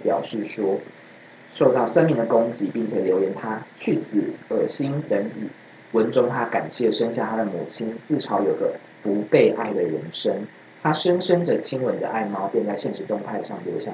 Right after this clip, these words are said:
再见的语句。呃，二零一九年的时候，木村花加入双层公寓的东京篇，粉红色的头发与直率的个性让人印象深刻。不过也因为他的个性比较倔强，在节目不时地与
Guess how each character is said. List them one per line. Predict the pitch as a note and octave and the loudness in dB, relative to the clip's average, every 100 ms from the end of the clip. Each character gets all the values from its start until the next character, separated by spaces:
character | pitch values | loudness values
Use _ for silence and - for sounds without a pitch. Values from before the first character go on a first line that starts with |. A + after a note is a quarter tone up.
| - | -6
再 | C3 G2+ | -2 -2
见 | A2 F2 | -2 -4
的 | - | -4
语 | - - - - | -6 -8 -18 -10
句。 | B2 A2 - - - - - - - | -6 -6 -10 -20 -20 -20 -20 -20 -14
呃， | - B2 A2+ A2+ - | -6 -4 -2 0 6
二 | |
零 | G#3 G3 | 8 8
一 | |
九 | G#3+ E3 | 10 8
年 | B2+ | 6
的 | C3 | 4
时 | C#3+ | 4
候， | |
木 | C3+ C#3+ | 6 4
村 | - B2+ | 4 2
花 | B2+ A#2+ | 2 0
加 | A#2 A#2+ | 2 2
入 | A#2 | 4
双 | B2+ C3 | 2 0
层 | A2 | 2
公 | G#2+ A2 | 2 4
寓 | |
的 | G2 | 2
东 | G2 C3+ | 4 2
京 | D3 D3+ | 4 2
篇， | D3 D3+ - - - - | 4 4 4 -4 -12 2
粉 | G#2+ | 2
红 | G#2+ A2+ | 4 2
色 | - | 8
的 | D3 | 8
头 | - F#2+ | 8 2
发 | A2+ G2 | 2 0
与 | F2 | 0
直 | F#2+ G2 | -2 -2
率 | C#3 | 2
的 | G2 | 2
个 | F#2+ A#2 | 2 2
性 | G2 A2+ | 2 0
让 | G2 | -2
人 | F#2+ - | -4 -4
印 | B2+ G#2 | -6 -4
象 | A2+ F#2+ | -4 -6
深 | - G2 | -4 -4
刻。 | - G#2+ - - - | -2 -2 -2 -10 -10
不 | - | -2
过 | B2 C#3 | 2 6
也 | G#2+ | 6
因 | A2+ | 4
为 | B2 | 0
他 | B2 | 2
的 | A2+ | 0
个 | A#2 A2+ | 2 2
性 | - G2 | 2 -2
比 | |
较 | F#2+ F2+ | -4 -2
倔 | - A2 | 0 0
强， | - A2+ A2+ | 2 -2 0
在 | |
节 | G2 G2+ F2+ | -2 0 0
目 | C3 A2 | 0 -2
不 | - - | 0 0
时 | - | 0
地 | G2+ | 2
与 | G2 | 2